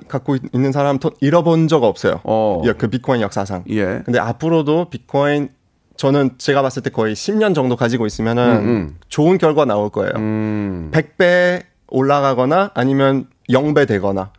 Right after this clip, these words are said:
Speaker 2: 영 배.
Speaker 1: 네, 비트코인에 문제가 생겨서
Speaker 2: 어.
Speaker 1: 아예 이렇게 망하거나 아니면 완전 백 배 되는 거예요.
Speaker 2: 음.
Speaker 1: 그래서 저는 십 년 정도 갖고 있다가 팔
Speaker 2: 예.
Speaker 1: 거예요.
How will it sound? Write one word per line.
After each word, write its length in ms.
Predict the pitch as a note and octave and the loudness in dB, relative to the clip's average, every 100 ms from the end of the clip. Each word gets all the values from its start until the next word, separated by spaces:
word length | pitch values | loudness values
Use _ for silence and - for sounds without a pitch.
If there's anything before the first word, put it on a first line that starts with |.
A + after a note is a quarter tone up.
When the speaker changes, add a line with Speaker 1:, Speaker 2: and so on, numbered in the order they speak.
| - | -4
Speaker 2:
영 220 | G#2+ G#2+ | -2 0
배. 80 | F#2+ | 2
Speaker 1:
네, 280 | G2+ G#2 D2 | 2 0 -4
비트코인에 360 | C3+ D#3 D3+ | -6 0 2
문제가 380 | C3+ E3 F#3 D#3 | 4 4 2 2
생겨서 420 | C#3 B2 A#2 A2 | 0 0 0 0
Speaker 2:
어. 720 | A#2+ A#2 G#2+ G2 F#2 F2+ E2 D#2+ | 0 2 2 0 0 0 -2 -2
Speaker 1:
아예 440 | B2+ C#3 C#3+ C3+ | 0 2 2 2
이렇게 200 | B2 A#2 | 0 0
망하거나 540 | A2+ G#2+ A2 A2 B2 F3 | -2 -2 -2 -2 -2 0
아니면 400 | A#2+ C3 C#3 C#3 | 0 0 2 2
완전 280 | B2+ A#2+ C3+ | 2 2 0
백 180 | B2 - | -2 -2
배 100 | A#2 | -4
되는 260 | F#2+ F#2+ F#2+ | -4 -6 -6
거예요. 260 | F#2 F2 - A#2+ | -8 -12 -16 -10
Speaker 2:
음. 320 | F#2 F#2 F2+ | -6 -4 -4
Speaker 1:
그래서 380 | F2 A2 E2 G#2 D2+ _ - | -2 -2 -2 -4 -8 _ -8
저는 420 | A2 G#2+ G#2 G2 _ - - | -4 -2 -4 -6 _ -20 -10
십 160 | - | -2
년 240 | D3+ C#3+ B2+ | 2 2 2
정도 240 | A2+ A2 | 0 -2
갖고 500 | G#2 A#2 - C#3 D3+ | -2 -6 -6 -2 -2
있다가 500 | B2+ - C#3+ F#3 F3 | 0 0 2 2 2
팔 160 | - A2 | 0 0
Speaker 2:
예. 40 | |
Speaker 1:
거예요. 360 | G2+ G2 G2 | 0 -2 -4